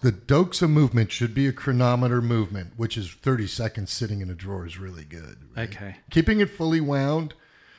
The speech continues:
Speaker 1: First of all, the real test would be, did it get a full wind every day?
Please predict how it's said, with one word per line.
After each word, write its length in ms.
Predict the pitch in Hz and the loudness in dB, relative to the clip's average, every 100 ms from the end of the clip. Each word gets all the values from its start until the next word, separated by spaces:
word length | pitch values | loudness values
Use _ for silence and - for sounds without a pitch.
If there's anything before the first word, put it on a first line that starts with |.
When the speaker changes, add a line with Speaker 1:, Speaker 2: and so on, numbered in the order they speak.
| - - - - 151 | -20 -20 -20 -20 -10
Speaker 1:
First 320 | - 190 160 | 0 2 2
of 80 | 135 | 0
all, 100 | 110 | 0
the 100 | 104 | 2
real 280 | 120 180 | 4 4
test 360 | 180 143 123 - | 4 0 0 -2
would 120 | 113 | -4
be, 140 | 113 107 | -4 -4
did 180 | 110 - _ - | -4 -6 _ -6
it 180 | 123 | -6
get 140 | - 120 | -2 -4
a 60 | |
full 340 | 113 - 139 123 | -4 -2 -2 0
wind 380 | 120 117 110 87 | 0 -2 -2 -4
every 240 | 101 101 127 | -6 -4 -4
day? 360 | 107 85 87 | -6 -10 -14